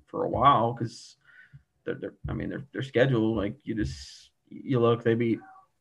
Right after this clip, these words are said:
Heritage Academy by eight, Saint Pat by eleven. I mean, they do play Ludlow this week, so I guess that'll kinda give us a gauge of where they are,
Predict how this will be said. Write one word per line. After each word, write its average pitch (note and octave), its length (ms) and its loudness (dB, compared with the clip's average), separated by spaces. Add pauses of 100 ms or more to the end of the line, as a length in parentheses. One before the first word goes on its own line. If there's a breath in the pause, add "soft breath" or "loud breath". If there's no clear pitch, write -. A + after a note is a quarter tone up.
(140)
Heritage B2+ 380 6
Academy B2+ 360 6
by A#2 220 6
eight, B2 400 6
Saint B2+ 220 0
Pat C3 300 6
by A#2+ 140 8
eleven. B2+ 600 4
I A2+ 80 -2
mean, A2 420 2 (560)
they A#2+ 80 0
do C#3+ 140 8
play C#3+ 140 8
Ludlow C3 340 10
this B2 240 4
week, C3 220 4
so - 140 2
I - 20 6
guess C3 220 2
that'll B2 180 8
kinda B2 260 6
give A#2 160 2
us A2+ 160 0
a A#2 40 -4
gauge A#2+ 380 6
of G#2+ 160 -2 (800)
where A#2+ 140 6
they A2+ 160 6
are, A2+ 420 6